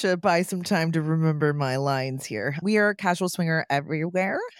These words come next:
You can find us at casual swinger dot com. And don't forget that we have Casual Swinger Week at Hedonism Jamaica coming up at the last week of March and the first week of April.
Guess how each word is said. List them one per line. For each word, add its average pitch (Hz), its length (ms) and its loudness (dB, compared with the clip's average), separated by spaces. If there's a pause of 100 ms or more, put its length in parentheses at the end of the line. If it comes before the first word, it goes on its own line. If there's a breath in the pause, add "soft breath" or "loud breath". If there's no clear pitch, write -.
You 185 100 -2
can 196 140 2
find 165 180 2
us 175 220 -4
at 147 160 0
casual 156 260 -4
swinger 143 220 -4
dot - 180 -4
com. 190 240 2
And 240 80 0
don't 226 160 0
forget 240 400 2
that 131 100 -2
we 185 120 0
have 180 160 0
Casual 170 260 0
Swinger 165 300 -2
Week 214 180 -2
at - 80 -2
Hedonism 139 480 -4
Jamaica 208 340 2
coming 165 300 0
up 147 180 0 (160)
at 135 480 0
the 127 120 -2
last 156 500 -2
week 175 300 -2 (100)
of 143 160 -4
March 190 260 4
and 156 80 -2
the 147 60 -2
first 156 220 -2
week 156 100 -10
of - 80 -12 (100)
April. 233 480 2